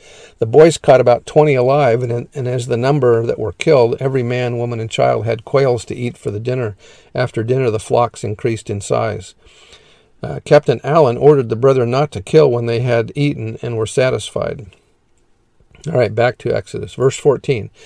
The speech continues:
And when the dew that lay was gone up, behold, upon the face of the wilderness there lay a small round,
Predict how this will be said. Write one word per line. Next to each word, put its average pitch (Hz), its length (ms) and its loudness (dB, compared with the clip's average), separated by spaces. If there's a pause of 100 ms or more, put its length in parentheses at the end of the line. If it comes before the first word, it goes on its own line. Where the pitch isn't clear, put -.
(300)
And 127 120 -2
when 127 100 2
the 117 80 2
dew 147 280 4
that 143 160 4
lay 143 200 8
was 123 220 4
gone 127 340 0
up, 143 320 4
behold, 135 360 0
upon 123 260 -2
the 117 80 -2
face 143 320 0
of 120 80 -2
the 120 80 -2
wilderness 120 480 0
there 120 220 0
lay 127 240 0
a - 100 -6
small 143 420 0
round, 127 560 0